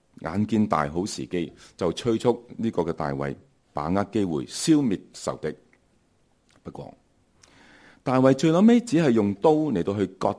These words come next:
低咗呢個掃羅嘅衣襟一角，而且當場對住掃羅同埋佢嘅一班嘅手下講出心底裏邊嘅一啲嘅諗法。佢對掃羅講咗句好有意思嘅說話。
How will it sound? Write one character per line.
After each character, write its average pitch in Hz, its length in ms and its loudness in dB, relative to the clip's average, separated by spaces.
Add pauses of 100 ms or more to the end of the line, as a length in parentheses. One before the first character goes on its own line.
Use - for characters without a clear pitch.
低 139 200 -2
咗 87 260 0
呢 127 100 0
個 107 140 -2
掃 123 340 -4
羅 98 160 -2
嘅 95 100 -8
衣 135 200 -2
襟 135 280 -2
一 - 20 -2 (160)
角， 73 180 -6 (1300)
而 90 80 -6
且 87 420 -4 (220)
當 135 240 -4
場 78 320 -6
對 147 160 0
住 120 80 -8
掃 139 380 -2
羅 92 260 2
同 92 140 -6
埋 87 200 -2
佢 104 120 -2
嘅 127 100 -2
一 135 100 -6
班 147 280 -4
嘅 95 120 -2
手 87 260 -6
下 104 140 -10
講 78 200 -8
出 135 100 -10
心 156 320 -8
底 98 140 -4
裏 92 100 -2
邊 71 300 -8
嘅 82 140 -6
一 95 160 -8
啲 - 20 -10
嘅 73 180 -6 (600)
諗 78 220 -8
法。 - 240 -8 (1120)
佢 139 80 -2
對 139 140 2
掃 135 160 0
羅 85 200 2
講 98 180 -2
咗 131 100 -4
句 95 300 2
好 107 180 -2
有 113 120 -2
意 85 160 -6
思 101 180 -8
嘅 85 60 -2
說 - 180 -8
話。 69 260 -8